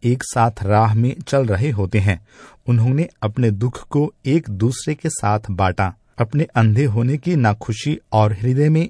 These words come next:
एक चमकती ज्योति को अनुभव करने की चाह। वे एक साथ सहायता की मांग करते हैं। संत पापा ने कहा कि यह हमारे लिए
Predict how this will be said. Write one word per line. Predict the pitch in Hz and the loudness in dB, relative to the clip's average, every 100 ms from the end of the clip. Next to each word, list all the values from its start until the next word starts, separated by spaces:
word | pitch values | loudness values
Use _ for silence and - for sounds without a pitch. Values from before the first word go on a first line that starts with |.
| - | -4
एक | 135 160 - | -2 -2 -4
चमकती | - 113 110 107 - 147 - | -2 0 0 -2 -4 -4 -4
ज्योति | 107 95 123 127 165 | -8 -2 -2 -2 -4
को | 180 | -2
अनुभव | - - 120 120 107 139 | -2 0 0 2 0 -2
करने | 139 113 104 107 | -2 -2 0 0
की | 113 113 | -2 -6
चाह। | - 104 92 92 - _ _ _ | -2 0 0 -4 -16 _ _ _
वे | 110 151 - | -2 -2 -2
एक | 135 147 | -4 -4
साथ | - - 120 131 - _ | -6 -2 0 0 -6 _
सहायता | - - 120 110 131 131 170 | -16 -4 -2 0 0 -2 -4
की | 170 165 | -2 0
मांग | 120 98 107 120 | 4 4 2 2
करते | 107 90 113 | -2 0 -2
हैं। | 95 104 - _ - | 0 0 -2 _ -16
संत | - 120 131 | -4 -2 -2
पापा | - 98 90 98 | -4 -6 -2 -4
ने | 95 | -2
कहा | 104 110 - _ | -2 -2 -4 _
कि | - | -4
यह | 123 147 | 0 0
हमारे | 107 107 104 113 | 0 0 2 0
लिए | 131 131 151 | -2 -2 -4